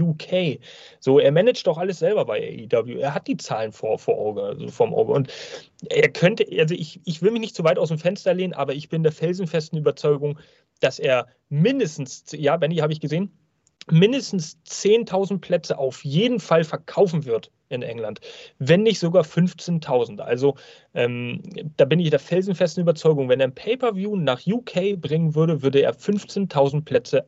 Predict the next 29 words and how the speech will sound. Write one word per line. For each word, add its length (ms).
ausverkaufen. 760
Das 160
ist 100
überhaupt 320
gar 140
keine 220
Frage. 460
U 140
K, 240
die 80
sind 260
Wrestling 400
verrückt 360
und 80
ich 260
will 160
mal 160
behaupten, 420
die 100
sind 120
einfach 320
Wrestling, 640
äh, 160
verrückter, 400
sogar 200
noch 120
als 160
wir 80
Deutschen. 460